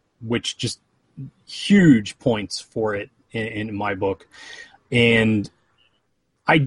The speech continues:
I don't really love this, but I, I, you know, I see why they're doing it. They obviously know a good thing when they see it. Um, they're kinda like, um, Doctor Whoing it up.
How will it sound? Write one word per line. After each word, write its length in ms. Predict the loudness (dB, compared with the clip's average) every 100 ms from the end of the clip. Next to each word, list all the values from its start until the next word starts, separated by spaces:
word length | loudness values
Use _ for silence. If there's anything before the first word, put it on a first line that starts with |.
| 0
I 120 | 4
don't 180 | 4 4
really 320 | 4 4 4
love 220 | 4 2
this, 180 | 4 2
but 160 | 2 2
I, 80 | 4
I, 220 | 2 0
you 160 | 0
know, 160 | 2 2
I 80 | 0
see 160 | 0
why 160 | 0 0
they're 120 | -2
doing 220 | -4 -6
it. 100 | -6
They 140 | -2 0
obviously 600 | 0 -2 -4 -4 -6 -6
know 320 | -4 -4 -4
a 40 | -6
good 160 | -6
thing 200 | -6 -8
when 80 | -6
they 120 | -6
see 280 | -6 -2 0
it. 120 | 0 -6 -20 -20 0
Um, 380 | 2 4 0 2
they're 160 | 2
kinda 340 | 4 4 6 6
like, 420 | 6 4 0 -14 _ _ _ _ _ _ _ _ _ _ _ _ _ _ _ _ _ _ _ _ -8 -6 -2
um, 580 | -2 -2 -4 -8 -10 -14 _ -20 -20 _ _ _ _ _ _ -4
Doctor 380 | 2 2 4 2
Whoing 360 | 6 6 6 6
it 80 |
up. 260 | 4 0